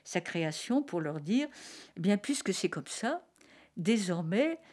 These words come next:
euh, c'est les hommes, euh, vous, vous, vous, vous allez vivre ensemble. » Et il ajoute d'ailleurs avec beaucoup de lucidité, « Et vous verrez que c'est pas si simple que ça, que ma création à moi était meilleure,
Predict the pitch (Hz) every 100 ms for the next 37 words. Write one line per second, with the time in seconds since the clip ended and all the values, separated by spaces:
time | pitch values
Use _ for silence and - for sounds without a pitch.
0 | - - 170 170 180 170 165 - 196 170
1 | 160 220 285 269 269 - - - 160 160
2 | 160 - - - - - 202 170 226 277
3 | 185 170 185 - 165 226 208 196 254 202
4 | 151 285 254 226 - 190 185 190 196 _
5 | - - - - 220 208 185 170 208 277
6 | 175 185 226 190 156 165 160 214 - 208
7 | 156 135 143 151 196 - 160 147 - 269
8 | 311 - - - - 262 220 226 185 180
9 | 220 302 - 185 170 160 180 196 - -
10 | 277 - 196 - 247 226 233 226 - 208
11 | - - - - - 180 190 196 247 247
12 | 220 185 190 - 202 180 196 269 240 240
13 | 226 254 202 196 202